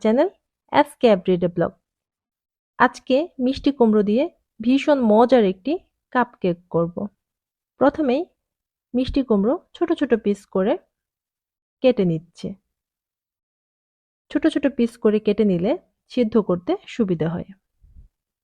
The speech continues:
এবার এই টুকরোগুলো সিদ্ধ বসিয়ে দিচ্ছি। অবশ্যই ভাপে সিদ্ধ করে নিতে হবে, সরাসরি পানি দিয়ে সিদ্ধ করা যাবে না। উপকরণগুলো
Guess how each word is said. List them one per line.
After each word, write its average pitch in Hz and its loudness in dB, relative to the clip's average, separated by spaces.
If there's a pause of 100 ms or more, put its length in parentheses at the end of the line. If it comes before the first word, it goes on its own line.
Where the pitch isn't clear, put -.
(380)
এবার 262 4
এই 269 -2
টুকরোগুলো 254 4 (760)
সিদ্ধ 254 0 (140)
বসিয়ে 175 -2
দিচ্ছি। 165 -10 (1400)
অবশ্যই 277 2 (220)
ভাপে 214 2 (120)
সিদ্ধ 208 -2 (140)
করে 180 2
নিতে 175 -2
হবে, 196 -2 (320)
সরাসরি 269 0 (100)
পানি 196 2 (100)
দিয়ে 226 0 (260)
সিদ্ধ 226 -4 (140)
করা 214 0 (280)
যাবে 165 0
না। 190 -10 (1120)
উপকরণগুলো 247 4